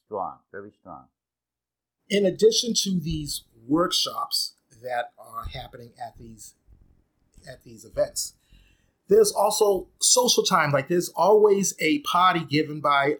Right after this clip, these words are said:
Speaker 2: one of the major vendors. So there's, so it's always a good time. So not only that you go to the convention and these workshops and stuff, you actually get to see the city,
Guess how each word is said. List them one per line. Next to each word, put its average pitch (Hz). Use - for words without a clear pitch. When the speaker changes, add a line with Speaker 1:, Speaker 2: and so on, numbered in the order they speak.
Speaker 2:
one 147
of 143
the 127
major 143
vendors. 127
So 170
there's, 170
so -
it's 214
always 220
a 214
good 214
time. 196
So 143
not 180
only 220
that 165
you 160
go 160
to 147
the 135
convention 131
and 117
these 120
workshops 143
and 127
stuff, 135
you 208
actually 220
get 214
to 202
see 214
the 175
city, 175